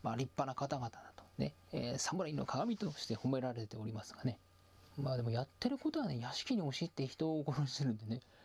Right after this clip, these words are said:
なんでそれがこんな褒められてるんだろうと、まあ、不思議に思うかもしれませんが。まあ、この討ち入りというのは要するに、まあ、戦いをしたということですね。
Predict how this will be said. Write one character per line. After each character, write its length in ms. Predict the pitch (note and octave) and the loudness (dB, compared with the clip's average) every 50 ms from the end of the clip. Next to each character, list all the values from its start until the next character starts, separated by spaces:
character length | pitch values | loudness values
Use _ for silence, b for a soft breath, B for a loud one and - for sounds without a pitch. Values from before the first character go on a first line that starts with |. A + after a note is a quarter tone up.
| B B B B B B B B - | B B B B B B B B 2
な 160 | A2+ - G#3+ | 2 4 4
ん 40 | D#4 | 2
で 100 | C#4+ F3 | 2 2
そ 100 | F#3 F3+ | 2 2
れ 60 | F3 | 2
が 80 | D#3+ D#3 | 2 2
こ 100 | D3+ D#3 | 2 2
ん 60 | D#3 | 2
な 60 | D3 | 2
褒 120 | B2 C#3+ D3 | 2 2 2
め 120 | D#3 D#3 | 2 2
ら 80 | D3+ C#3 | 0 0
れ 60 | B2+ | 0
て 80 | - B2 | 0 -2
る 60 | A#2+ | -2
ん 40 | A#2 | -2
だ 120 | - A2 | -4 -4
ろ 100 | - A#2+ | -6 -6
う 60 | A2+ | -8
と、 120 | - - A2+ | -6 -6 -6
ま 140 | A2+ - C3 | -4 -6 -6
あ、 20 | - - - - - - | -8 -14 -20 -20 -10 -4
不 100 | - - | -2 2
思 60 | C3+ | 4
議 80 | C3 B2 | 4 4
に 60 | A#2+ | 4
思 160 | A#2+ C3 B2+ | 4 4 2
う 40 | A2+ | 2
か 80 | - B2+ | 0 -4
も 80 | A#2+ | -6
し 100 | A2 - B2+ | -4 -2 0
れ 40 | |
ま 140 | B2+ C3 B2 | 0 0 -2
せ 100 | - B2+ | -2 -2
ん 80 | B2 - | -4 -2
が。 160 | - C3 - - - - - - - - B B B B B B B B B B B B B B B B - | -4 -4 -6 -10 -16 -20 -20 -20 -20 -16 B B B B B B B B B B B B B B B B 2
ま 80 | F#3 D#3 | 2 4
あ、 20 | |
こ 80 | D3+ D3+ | 4 2
の 160 | D#3 E3 E3+ | 2 4 2
討 80 | E3+ - - | 2 2 0
ち 40 | - E4 | 0 0
入 220 | D#4+ D#4+ D#4+ D#4 D4 | 2 2 2 2 2
り 80 | C#4 - | 2 0
と 160 | - - B3 | 0 -2 0
い 120 | A#3 A#3 | 0 2
う 40 | G#3+ | 2
の 100 | C#3+ D3 | 0 2
は 60 | C#3+ | 2
要 140 | C#3+ D#3 D3 | 4 2 2
す 100 | C#3+ - | 2 0
る 80 | - C3+ | -2 -2
に、 60 | B2+ | -2
ま 100 | A#2+ - | -2 -2
あ、 60 | - - | -2 -2
戦 280 | - - - - F3 | -2 -2 -2 0 0
い 60 | D#3 | 0
を 100 | D3 C3+ | 2 0
し 60 | - - | 0 -2
た 120 | - - | -4 -6
と 80 | - - | -6 -8
い 40 | |
う 60 | - - | -18 -18
こ 100 | - - | -18 -14
と 80 | - C3+ | -12 -10
で 100 | B2+ A2+ | -10 -6
す 120 | - - | -2 -2
ね。 140 | - - - | -2 -2 -4